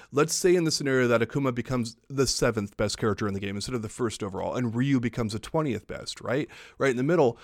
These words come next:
Now, even though Akuma is higher in the tiers, it'll make more sense for people to play Ryu because Ryu's strengths will stand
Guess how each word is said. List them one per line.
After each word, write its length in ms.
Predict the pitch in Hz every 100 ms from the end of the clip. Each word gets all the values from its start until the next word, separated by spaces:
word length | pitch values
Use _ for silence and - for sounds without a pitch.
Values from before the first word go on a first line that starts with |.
| - - _ -
Now, 200 | 165 143
even 300 | 190 214 208
though 160 | 190
Akuma 440 | 151 - 156 170 180
is 140 | 135
higher 340 | - 127 135 131
in 120 | 120
the 60 | 113
tiers, 580 | - 123 156 180 - - - - _ _ _ _
it'll 280 | 156 165 170
make 280 | 165 175 160
more 260 | 139 156 175
sense 320 | - 160 156
for 180 | - 127
people 300 | - - 147
to 60 |
play 320 | 113 - 135
Ryu 340 | 135 123 127 151
because 320 | 143 139 101
Ryu's 380 | 104 147 175 160
strengths 400 | - 143 135 -
will 160 | 127
stand 480 | 117 - 135 131 127